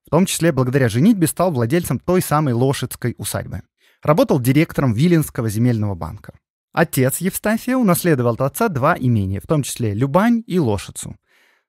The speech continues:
Сам Евстафий начальное образование получил, конечно, дома, затем закончил реальную школу в Вильне.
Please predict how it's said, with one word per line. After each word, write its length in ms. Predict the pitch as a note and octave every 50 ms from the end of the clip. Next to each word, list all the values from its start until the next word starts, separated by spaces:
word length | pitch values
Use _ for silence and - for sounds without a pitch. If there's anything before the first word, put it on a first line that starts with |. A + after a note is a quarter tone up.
| _
Сам 240 | - - - G3 A3+
Евстафий 680 | A#3+ A#3+ A#3 - - - A3 G3+ G3+ - - G#3 G3+ G3
начальное 540 | E3 A#2 A#2+ - - - D#3+ D3 C3 B2 A#2
образование 500 | G#2+ A#2 A2+ A#2+ B2+ A#2+ A#2 A2 G#2 G2+
получил, 300 | A2+ G#2+ G#2+ - F2+ E2
конечно, 420 | - G#2+ G2 F#2+ - - G2 G2
дома, 440 | G2 G2 D3 F#3 G#3 G#3+ A3+ A#3+ A#3+ _ _ _ _ _
затем 340 | - G2+ C3 - - F3 C3
закончил 580 | A2+ C3+ - - C#3 B2+ A#2 - - G#2 F#2+ - -
реальную 500 | B2+ C3+ C#3 C3 B2+ A#2 G#2 G2 G2+ F#2
школу 320 | - - - A2+ G2 G2
в 40 | E2+
Вильне. 500 | F2 G#2 C3 D#3+ F3 F#3+ F#3+ G#3+ A#3+